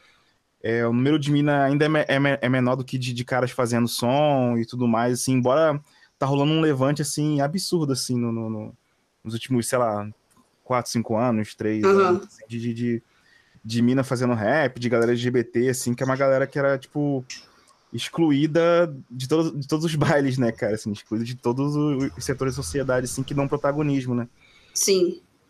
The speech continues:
Speaker 2: Por que que eu bato nessa tecla, nessa tecla que eu acabei de falar pra você?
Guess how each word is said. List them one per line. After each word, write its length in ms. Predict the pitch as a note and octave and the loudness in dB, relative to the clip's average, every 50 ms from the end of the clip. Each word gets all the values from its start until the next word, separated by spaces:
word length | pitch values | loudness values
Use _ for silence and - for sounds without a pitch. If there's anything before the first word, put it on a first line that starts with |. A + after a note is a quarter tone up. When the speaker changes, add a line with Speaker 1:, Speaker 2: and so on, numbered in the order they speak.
| _ - - - - - - - - - | _ -14 -12 -10 -10 -10 -12 -12 -4 0
Speaker 2:
Por 120 | B3 A#3+ | 2 2
que 120 | - D4 C#4+ | 4 4 4
que 80 | D#4+ | 4
eu 80 | D#4 B3+ | 4 4
bato 240 | C4 A#3+ A#3+ B3+ A#3 | 4 2 2 2 2
nessa 260 | A3 A3 A3 A3 G#3 | 2 2 2 2 2
tecla, 280 | G#3+ G3 F#3 F#3+ - - - | 2 0 0 -2 -4 -6 -2
nessa 320 | G3+ F#3 F#3 F#3 G3 F#3+ | 0 0 0 2 0 0
tecla 300 | F#3+ - F#3+ F3+ G3+ F#3 | 0 0 -2 0 0 -2
que 60 | G3 | -2
eu 40 | F#3+ | 0
acabei 280 | F3+ F#3+ F#3+ F#3 F3+ F#3 | 0 0 0 2 2 2
de 80 | - | 2
falar 200 | - G3+ F#3 F3+ | 2 2 2 2
pra 160 | F#3 G3 F#3+ | 2 2 2
você? 460 | F3+ F#3+ F#3+ - - - F3 D#3 E3 | 2 2 2 2 2 2 0 0 -2